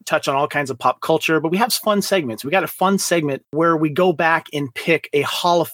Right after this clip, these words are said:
Fame in a topic, and we pick our top seven. And one of the ones that we picked, best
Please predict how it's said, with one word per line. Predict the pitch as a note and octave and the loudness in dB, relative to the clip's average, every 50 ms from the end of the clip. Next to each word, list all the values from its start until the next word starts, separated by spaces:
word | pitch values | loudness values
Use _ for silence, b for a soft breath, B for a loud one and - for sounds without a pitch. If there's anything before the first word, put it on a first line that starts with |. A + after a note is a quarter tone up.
| - | -2
Fame | - E3 D#3+ D#3+ D#3 D3+ D#3 E3+ - | 0 0 2 2 0 0 -2 -4 -4
in | C3 C3 | -6 -8
a | C3 | -8
topic, | - - - E3 D3+ C3+ - C#3+ B2 - | -8 -4 0 2 2 2 2 -2 -4 -2
and | C3 C3 | -4 -6
we | B2 | -4
pick | - - F#3+ - | 0 0 0 0
our | B2+ A#2+ | 0 -6
top | - - - D#3 D3+ - | -4 -2 -2 -2 0 0
seven. | - - - D#3+ D3 A#2+ A2+ - - - _ _ _ _ _ - | -2 -2 0 0 0 -2 -2 -8 -14 -20 _ _ _ _ _ -6
And | - D3+ D3 D3 D3 | -2 -2 -2 0 0
one | D#3+ F3+ A3 | 0 2 2
of | B3 | 2
the | C4 A3 | 0 0
ones | F3 D#3 D3 D3 D#3 C3+ | 2 2 2 2 0 0
that | D3+ B2 | -2 -4
we | G#2+ B2 A#2 | -6 -8 -12
picked, | - - - B2+ B2+ - - - _ _ _ _ _ _ - | -10 -6 -4 -4 -4 -4 -8 -18 _ _ _ _ _ _ -14
best | A#2+ A2+ - F3+ G3 A#3+ - - - - - | -12 -4 0 2 2 4 2 2 0 -2 -8